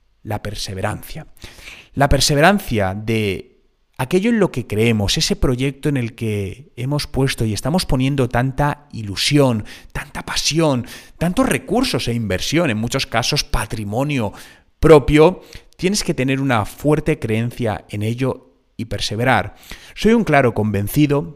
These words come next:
que cuando no logramos algo en nuestra vida es simplemente porque no lo hemos intentado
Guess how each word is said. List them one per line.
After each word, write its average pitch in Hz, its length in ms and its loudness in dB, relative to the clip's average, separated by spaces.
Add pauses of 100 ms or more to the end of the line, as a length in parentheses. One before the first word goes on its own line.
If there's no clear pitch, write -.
(140)
que 113 100 -8
cuando 110 400 -4
no 139 120 -2
logramos 180 500 0
algo 117 200 0
en 101 60 -2
nuestra 101 320 -4
vida 127 600 -4 (760)
es 139 380 -2 (400)
simplemente 135 840 -2 (160)
porque 107 360 -2
no 127 320 -4
lo 151 80 0
hemos 131 260 -6
intentado 113 800 -4